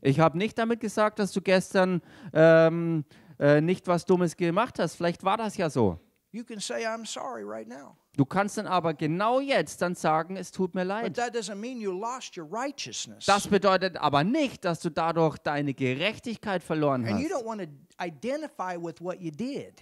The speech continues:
Speaker 1: Denn du willst dich nicht mit ihm identifizieren,
Speaker 2: That
Speaker 1: was
Speaker 2: was your
Speaker 1: du
Speaker 2: stinking flesh.
Speaker 1: getan hast, denn das waren Aktionen aus deinem stinkenden Fleisch.
Speaker 2: And your spirit can bring that into order.
Speaker 1: Und dein neuer Geist kann das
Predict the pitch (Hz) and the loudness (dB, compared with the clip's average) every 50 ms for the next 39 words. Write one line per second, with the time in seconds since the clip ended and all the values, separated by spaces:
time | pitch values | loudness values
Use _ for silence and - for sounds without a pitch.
0 | _ _ _ _ _ _ _ _ _ - 151 151 156 143 185 202 196 165 208 254 | _ _ _ _ _ _ _ _ _ 0 2 2 4 4 4 4 4 6 4 2
1 | 277 - - - 240 190 - 196 196 202 - - 196 185 165 - 175 170 175 - | 2 0 -6 -6 -6 -4 -2 0 0 0 -2 -2 -4 -4 -2 0 0 -2 -2 -2
2 | - 185 170 - 170 160 156 147 143 - 151 139 - - 254 269 254 175 127 107 | -4 -6 -4 -2 -2 -2 -2 -2 -4 -4 -4 -6 -6 -4 -2 0 2 2 2 0
3 | 101 - 208 143 226 226 180 175 165 156 143 131 - 214 233 220 233 226 214 - | 0 2 2 2 2 2 4 6 6 6 6 4 2 -2 -6 -4 -6 -6 -6 -6
4 | - 226 226 208 143 - - 160 151 - 175 160 165 160 160 180 220 240 - - | -4 -2 -2 -2 -4 -2 0 0 2 4 4 4 4 4 4 2 2 0 -2 -4
5 | - 165 151 - 175 180 185 - - 165 170 170 170 165 165 170 - 156 139 - | -2 -2 0 2 0 0 0 -2 -4 0 2 4 4 4 2 0 -2 -4 -6 -6
6 | - - 196 214 202 196 190 - 131 156 147 - - 156 151 143 139 127 - - | -2 0 0 2 2 0 -2 -2 -2 -2 -2 -2 -2 -2 0 0 -2 -2 -4 -6
7 | - 190 185 190 - 196 185 180 170 160 - - 185 202 214 196 151 110 - - | -6 -6 -6 -4 -4 -4 -2 0 0 -2 -2 0 0 2 4 4 4 2 0 -2
8 | 175 175 175 196 226 220 - - - - - 262 254 226 180 175 202 208 _ _ | -6 -6 -6 -6 -6 -6 -6 -6 -6 -8 -10 -10 -8 -8 -8 -8 -10 -12 _ _
9 | _ _ _ - 208 196 190 170 202 214 220 214 220 208 208 208 208 208 196 190 | _ _ _ -10 -8 -6 -4 -4 -4 -4 -4 -4 -4 -6 -6 -6 -8 -8 -8 -6
10 | 180 202 226 214 190 143 113 90 - - _ - 127 135 135 - 175 160 165 170 | -6 -4 -4 -4 -6 -8 -10 -14 -16 -18 _ -6 -4 -4 0 2 2 2 4 2
11 | 175 160 156 160 190 220 247 262 254 214 165 156 143 139 147 147 - - 156 135 | 0 0 0 0 0 0 0 0 0 -2 0 0 2 2 2 0 -2 -4 -4 -2
12 | 135 - 170 175 190 185 - | -2 0 -2 -2 -2 -4 -8